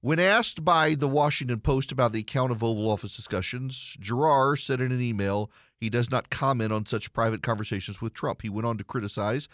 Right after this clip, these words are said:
the flow of drugs across the border from Mexico and voice support for substance abuse treatment. "But these measures will not stop the mass murder of Americans. Every option needs to be on the table."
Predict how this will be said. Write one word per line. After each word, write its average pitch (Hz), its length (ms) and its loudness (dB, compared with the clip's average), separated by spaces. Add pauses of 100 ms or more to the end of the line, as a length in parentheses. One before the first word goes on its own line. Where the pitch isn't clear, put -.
(240)
the 104 60 -4
flow 120 320 0
of 92 140 -2
drugs 113 480 0
across 113 340 -2
the - 80 -6
border 107 240 -4
from 107 160 -8
Mexico 117 360 -6
and 123 80 -4
voice 127 240 -2
support 131 320 -6
for - 120 -12
substance 143 440 -8
abuse 156 260 -10
treatment. 156 380 -10 (340)
"But 107 140 0
these 135 240 -2
measures 131 360 0
will 123 180 0
not 127 200 -2
stop - 300 -2
the 117 80 -4
mass 110 300 -2
murder 104 200 -2
of 95 80 -2
Americans. 113 560 -4
Every 104 240 -2
option 95 380 -4
needs 92 260 -8
to - 80 -14
be 90 120 -6
on 80 120 -4
the 73 80 -10
table." 76 380 -10